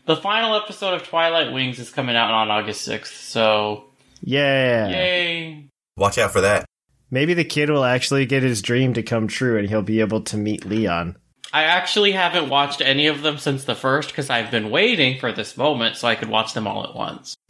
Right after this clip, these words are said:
Speaker 2: Uh, that's the thing I was most disappointed with. Um, I kinda understand why they were doing one at a time. Um, but I was, I thought it was really weird that it was just, like, one a month.
Speaker 1: Yeah.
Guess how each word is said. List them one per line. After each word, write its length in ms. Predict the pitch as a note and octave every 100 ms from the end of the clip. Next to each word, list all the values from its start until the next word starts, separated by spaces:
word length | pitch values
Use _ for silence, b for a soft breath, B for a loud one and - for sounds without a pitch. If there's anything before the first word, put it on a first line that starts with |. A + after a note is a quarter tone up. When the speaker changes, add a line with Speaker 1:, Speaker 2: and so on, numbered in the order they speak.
| -
Speaker 2:
Uh, 360 | A2 D#3 F3+ F3 E3+
that's 340 | C#3+ G3 B3+
the 100 | F4+
thing 200 | D4+ D4
I 60 | G3
was 140 | D#3+
most 180 | D3 D3
disappointed 540 | D#3 C#3+ G#2+ A2+ B2
with. 240 | C#3+ E3 -
Um, 400 | B2+ A#2+ A#2 A2+
I 120 | A2+ B2
kinda 260 | D3 E3+
understand 380 | D#3+ D3 C3+ C3+
why 100 | C#3
they 80 | C3+
were 60 |
doing 240 | C3 C3+ B2+
one 140 | B2
at 60 | B2
a 60 |
time. 400 | A2+ B2+ C3 C#3 _ b b _
Um, 340 | - A2+ G#2 G2+
but 200 | A2+ G#2+
I 120 | G#2+
was, 260 | G#2+ G2+ - _ A#2
I 120 | A2+
thought 220 | C3 C#3+
it 60 | B2+
was 260 | A#2 G#2
really 300 | G#2+ A#2+ A#2
weird 480 | G#2+ G#2+ G#2+ G#2+ G2
that 200 | A2+ G#2
it 60 | G2
was 160 | G#2+
just, 140 | A2 A2+
like, 180 | G#2+ G#2+
one 220 | G#2+ A2+
a 80 | G2
month. 400 | F#2+ A#2+ - - _
Speaker 1:
Yeah. 360 | - G3+ G3